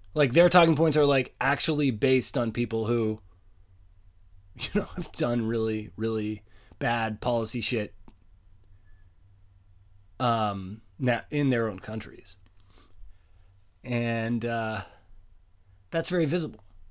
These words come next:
you know? And, and, uh, it's, it's scary too. I'm so scared, man. But I'm also jealous. It's like, you'll get some news. "Oh, New York just legalized, uh,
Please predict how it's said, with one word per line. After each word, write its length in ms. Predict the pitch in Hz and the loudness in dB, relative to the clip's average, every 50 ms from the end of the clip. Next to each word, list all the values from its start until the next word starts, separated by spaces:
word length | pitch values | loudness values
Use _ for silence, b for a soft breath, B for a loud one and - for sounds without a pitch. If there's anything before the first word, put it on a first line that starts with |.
| - - | -14 -4
you 100 | 147 127 | -2 -2
know? 260 | 120 123 123 135 156 - - - - - | -2 -2 -4 -6 -8 -10 -18 -20 -20 -10
And, 420 | - 127 123 123 120 123 120 110 - - | -4 -2 0 2 2 2 0 -2 -6 -6
and, 400 | 127 120 120 117 117 117 113 117 | -4 -4 -2 -2 -2 -2 -2 -4
uh, 260 | 110 110 107 104 104 - _ _ b b b b b b b b b b - _ _ - - - - - - - | -4 -6 -8 -10 -12 -16 _ _ b b b b b b b b b b -20 _ _ -20 -20 -20 -20 -20 -18 -16
it's, 540 | - 90 - - - - - - - - - - - | -14 -12 -10 -10 -10 -12 -12 -12 -14 -14 -16 -16 -14
it's 260 | 143 147 - - - | -14 -14 -12 -12 -10
scary 560 | - - - - - - - - - - - - | -8 -8 -8 -8 -10 -14 -16 -18 -18 -18 -18 -16
too. 540 | - - - 82 85 90 - 101 101 170 139 - - | -14 -12 -12 -12 -12 -12 -12 -14 -16 -16 -18 -20 -20
I'm 80 | 156 147 | -20 -18
so 160 | - - - | -16 -14 -12
scared, 840 | 165 - - - - - - - - - - - - - - 123 123 | -12 -12 -12 -14 -16 -16 -16 -14 -12 -10 -10 -10 -10 -10 -10 -10 -10
man. 420 | - 127 120 123 127 120 123 135 - B B B B B B | -10 -10 -10 -10 -10 -10 -12 -12 -14 B B B B B B
But 100 | 185 196 | 6 6
I'm 160 | 196 202 233 | 6 8 8
also 260 | 269 277 - - 311 | 6 6 6 4 2
jealous. 760 | 196 127 135 170 202 294 320 302 202 - - - - - - - - - - - - - - - - - - - _ - _ _ - - - - - _ - - - - - - - - - _ - | 2 2 2 2 4 4 2 0 0 0 -2 -2 -4 -6 -10 -14 -20 -20 -20 -20 -20 -20 -20 -20 -20 -20 -20 -20 _ -20 _ _ -20 -20 -20 -20 -20 _ -20 -20 -20 -20 -20 -20 -20 -20 -20 _ -10
It's 100 | - 302 | -4 -2
like, 240 | 320 285 226 - - - - - - - - - | -2 -2 -4 -8 -14 -20 -20 -20 -20 -20 -20 -10
you'll 220 | 208 247 254 247 240 | -6 -4 -2 -2 0
get 200 | 226 247 254 247 | 4 4 4 4
some 180 | - 262 254 | 6 6 6
news. 200 | 240 262 269 - | 6 6 6 4
"Oh, 260 | 262 - 269 294 285 254 | 6 8 8 10 10 8
New 180 | 202 208 240 | 6 8 8
York 400 | 262 247 240 240 254 247 254 - | 8 10 12 12 12 12 10 6
just 300 | - 190 196 - - - | 2 2 2 2 2 0
legalized, 840 | 160 170 220 233 208 233 226 214 196 185 175 165 139 - - - - | 2 4 4 6 8 8 8 10 8 8 6 4 2 0 -2 0 2
uh, 420 | 147 139 135 131 123 117 110 | 4 4 4 4 2 -2 -4